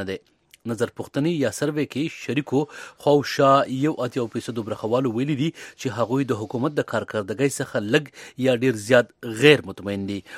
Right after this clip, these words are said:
او ولس فیصدو ویلي دي چې هغوی لږ یا ډیر زیات مطمئن دي. دغه سروې د اووه ویشتم اکتوبر څخه اتلسم نومبر پورې شوې وه چې پکې د هیواد د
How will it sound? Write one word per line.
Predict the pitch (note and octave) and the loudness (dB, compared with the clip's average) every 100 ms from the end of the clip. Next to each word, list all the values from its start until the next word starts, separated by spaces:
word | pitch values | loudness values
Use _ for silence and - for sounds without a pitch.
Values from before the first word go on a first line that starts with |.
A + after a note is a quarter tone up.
| - A#2+ | -2 0
او | C3+ D3+ | 2 2
ولس | F3 D#3+ - A#2+ | 4 0 -2 -8
فیصدو | A#2+ A2+ A2 | -6 -6 -2
ویلي | D3 D#3 | -2 -2
دي | C#3+ | -6
چې | - G#2 | -8 -6
هغوی | G#2 B2 A2+ C3 | -4 -4 -2 -4
لږ | C3+ A2 A#2 | -4 -2 0
یا | A#2+ B2+ G#2+ A2+ | 0 -2 -4 -6
ډیر | A2 F#2+ | -6 0
زیات | G#2 G2+ - G#2 A2+ | 0 0 -4 -10 -8
مطمئن | - F3+ F3 | -2 0 0
دي. | G2+ - - - - A2 | -2 -8 -16 -16 -8 -4
دغه | A#2+ | -2
سروې | D#3 D3+ E3 B2 | -2 0 -2 -2
د | B2 | -2
اووه | C3+ C#3+ D3 | -2 2 2
ویشتم | - - G3+ - | 0 -2 -2 -2
اکتوبر | - - A2+ F3 - | -6 -2 2 2 0
څخه | - D3+ - _ _ - A#2 | 0 0 -2 _ _ -12 -8
اتلسم | B2+ B2+ F#3+ F3 B2 | -4 2 2 2 -2
نومبر | G#2+ A2 - | 0 -2 -2
پورې | G2 F#2+ | -6 -4
شوې | A#2+ G2+ G2+ | -4 0 0
وه | - - - | -2 -14 -16
چې | - - | -12 -10
پکې | - A#2 | -6 -4
د | G#2 | -2
هیواد | A2+ C3 D#3 C3+ | 2 4 4 6
د | D3 | 4